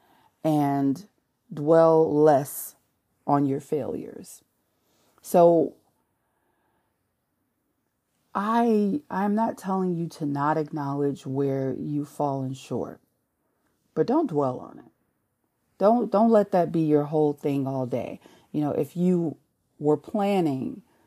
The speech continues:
to do something and it didn't happen, you, you couldn't get it in today,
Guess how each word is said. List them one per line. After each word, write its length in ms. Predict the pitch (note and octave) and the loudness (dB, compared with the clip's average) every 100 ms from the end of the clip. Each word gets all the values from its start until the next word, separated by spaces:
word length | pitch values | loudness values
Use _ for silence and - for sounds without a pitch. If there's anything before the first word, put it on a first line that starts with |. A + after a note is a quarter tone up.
| _ | _
to 140 | - D#3+ | -6 -2
do 180 | C#3+ C#3+ | 0 0
something 640 | - C#3+ C#3 D3+ - B3 - - | -2 -6 -6 -8 -10 -10 -12 -6
and 120 | D#3 | -4
it 140 | D3 | -2
didn't 240 | D3 D#3 D#3+ | -2 -2 -4
happen, 600 | C#3+ C#3 - G#2+ - A#3 | -6 -10 -12 -18 -16 -6
you, 240 | D#3 D3+ G#3+ | -2 -2 -2
you 200 | E3+ C#3+ | -4 -4
couldn't 300 | - D3+ D3+ | 0 0 2
get 160 | D3+ | 2
it 120 | D3 C#3+ | 2 2
in 220 | C3+ C3 | 0 -2
today, 400 | C3+ B2 - | -4 -8 -10